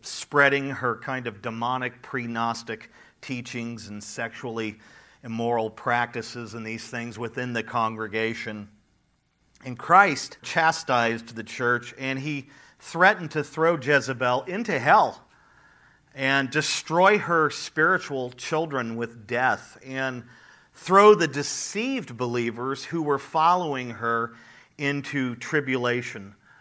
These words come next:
unless they repent. In the next section, we are going to look at the letter to the church in Sardis. Sardis was located about thirty miles or so south of Thyatira,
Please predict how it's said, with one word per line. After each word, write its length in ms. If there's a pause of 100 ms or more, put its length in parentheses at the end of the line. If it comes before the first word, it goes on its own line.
(220)
unless 480
they 360 (140)
repent. 600 (960)
In 100
the 80
next 260
section, 380
we 160
are 200
going 300
to 160
look 300
at 200
the 100
letter 460
to 120
the 120
church 480
in 260
Sardis. 960 (1040)
Sardis 480
was 160
located 480
about 320
thirty 440
miles 520
or 80
so 240
south 480
of 100
Thyatira, 840